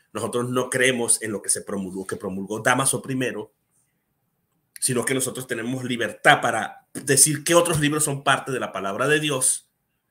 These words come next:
lo han hecho los ortodoxos griegos, no sometiéndose a la autoridad del Papa,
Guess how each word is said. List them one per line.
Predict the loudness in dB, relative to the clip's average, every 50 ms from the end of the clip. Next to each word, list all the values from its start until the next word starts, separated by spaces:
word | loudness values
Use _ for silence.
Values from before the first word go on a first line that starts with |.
| _ _ _ _ _ _ _ _ _ _ _ _ _ _ _ _ _ _ _ _ _ -12
lo | -8 -4 -4 -4 -4
han | -2 -2 -2
hecho | -2 -2 -2 -4
los | -4 -6 -6 -6 -8
ortodoxos | -8 -12 -10 -8 -8 -6 -4 -4 -4 -4
griegos, | -6 -6 -6 -6 -6 -10 -10 -12 _ _ _ _ _
no | -6 -2 2 4 4 6
sometiéndose | 4 2 0 -2 -4 -4 -4 -6 -6 -6 -8 -8 -6
a | -6
la | -8
autoridad | -8 -10 -12 -12 -12 -12 -10 -10
del | -10 -12 -10
Papa, | -10 -10 -10 -10 -12 -18 -20 _